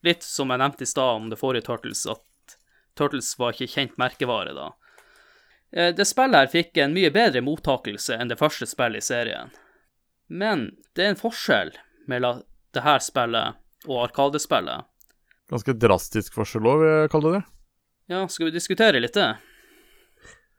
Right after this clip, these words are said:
Speaker 2: Altså, her får du jo beat 'em up, sidescroller, som jeg føler er veldig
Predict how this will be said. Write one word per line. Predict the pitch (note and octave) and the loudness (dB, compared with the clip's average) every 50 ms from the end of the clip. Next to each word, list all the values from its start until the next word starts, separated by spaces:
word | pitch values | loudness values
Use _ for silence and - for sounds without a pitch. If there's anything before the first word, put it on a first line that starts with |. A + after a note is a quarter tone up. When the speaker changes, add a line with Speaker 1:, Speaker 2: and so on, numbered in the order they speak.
| _ _ _ _ - | _ _ _ _ -16
Speaker 2:
Altså, | B2 A2+ - C3+ B2 | -10 -2 -2 0 6
her | B2+ B2+ C#3 C#3+ | 8 8 8 8
får | - - C3+ A#2 G#2+ | 6 4 4 4 6
du | G#2 A2 | 6 6
jo | A2 A2+ A2+ A2+ F#2+ - _ _ _ | 8 10 8 8 6 0 _ _ _
beat | A2+ G#2 F#2+ - - B2 | -6 -6 -6 0 2 2
'em | A#2 A#2 | 2 4
up, | E2+ B2 - - _ _ - - - - - - - - - - - | 2 0 -2 -2 _ _ 4 4 4 0 -8 -14 -16 -20 -20 -20 -18
sidescroller, | - - - - - - G#2+ G2 F#2 F#2 - - - C3+ C3 C3+ C#3+ D#3+ C#3 - - - - _ _ _ _ _ _ _ _ | -14 -12 -10 -6 0 2 2 2 2 0 -6 -10 -6 -4 -2 0 0 0 -2 -2 -8 -18 -20 _ _ _ _ _ _ _ _
som | - - A#2+ A2+ A2 A2+ A2 A2 | -4 -2 -2 0 0 0 0 0
jeg | G#2+ G#2+ G#2+ A2 G#2+ | 2 4 2 2 2
føler | - - - G#2+ F#2 F2 F#2 G2+ G2+ | 0 0 2 2 4 4 4 6 6
er | G2+ G2 | 6 6
veldig | G2+ G2+ G2+ F#2 F#2 G2 | 6 4 2 2 2 2